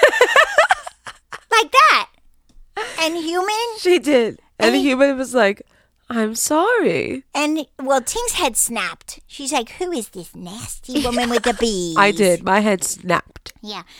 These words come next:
Speaker 1: So human's like, "Oh, I'm sorry. This is, the navigator took us this way." Well, what? It shouldn't. You, you can't go this way, so turn around.
Speaker 2: <laughs>
Speaker 1: It's not a private road, first of all.
Speaker 2: No, it's not.
Speaker 1: But,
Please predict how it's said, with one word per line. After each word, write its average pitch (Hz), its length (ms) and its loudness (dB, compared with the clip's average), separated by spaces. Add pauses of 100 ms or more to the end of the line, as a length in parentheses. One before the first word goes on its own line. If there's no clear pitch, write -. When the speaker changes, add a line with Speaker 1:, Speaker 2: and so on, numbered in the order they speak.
(140)
Speaker 1:
So 294 300 -4
human's 311 320 -6
like, 320 240 -2
"Oh, 370 160 6
I'm 349 140 -2
sorry. 277 340 0
This 294 240 -6
is, 339 200 -6
the 294 180 -8
navigator 262 560 -2
took 254 180 -10
us 247 100 -6
this - 220 -14
way." 208 140 -8 (320)
Well, 392 280 6
what? 508 180 4 (180)
It 392 120 2
shouldn't. 359 640 2
You, 403 100 4 (240)
you 381 120 0
can't 392 320 2
go 359 120 6
this 330 160 -4
way, 294 140 2
so 285 160 0
turn 480 280 2 (120)
around. 269 640 2
Speaker 2:
<laughs> - 40 0 (1700)
Speaker 1:
It's - 200 -6
not 480 160 0
a 480 100 0
private 294 380 0
road, 220 260 -4
first - 340 -10
of - 60 -18
all. - 260 -18 (320)
Speaker 2:
No, 170 240 -2
it's 160 160 -8
not. 170 300 0 (220)
Speaker 1:
But, 302 440 2